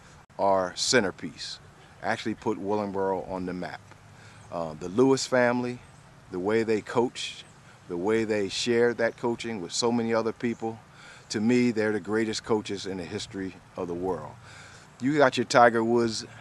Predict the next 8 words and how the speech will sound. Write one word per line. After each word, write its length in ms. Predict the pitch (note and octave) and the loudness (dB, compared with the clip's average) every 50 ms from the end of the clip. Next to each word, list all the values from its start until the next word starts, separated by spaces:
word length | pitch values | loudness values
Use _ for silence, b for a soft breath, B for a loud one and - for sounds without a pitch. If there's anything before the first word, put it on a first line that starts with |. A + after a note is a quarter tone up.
| B B - - - - | B B -20 -20 -12 -8
you 140 | A2 A#2 A#2 | -6 -2 2
got 280 | A#2 A#2+ A2 A2 - | 4 4 4 4 2
your 200 | A2+ G#2+ G#2 G2+ | -2 -2 -2 -2
Venus 380 | F#2 F2 A#2 A#2+ A#2+ A2+ G#2+ - | -2 -2 -2 0 0 0 -2 -4
and 80 | A2 G2+ | -4 -6
Serena. 580 | - A2 G#2 G#2+ A#2 A#2 A#2 A2+ A2+ A2 G#2+ - B B B B B B B - | -6 -6 -4 -2 -2 -2 -2 -2 -4 -6 -8 -14 B B B B B B B -4
Their 160 | - A#2+ C#3+ - | -2 -2 -2 0
parents 520 | - E3+ D#3 C#3+ C3 A#2 F#2 - - | 0 2 2 4 2 2 0 -4 -6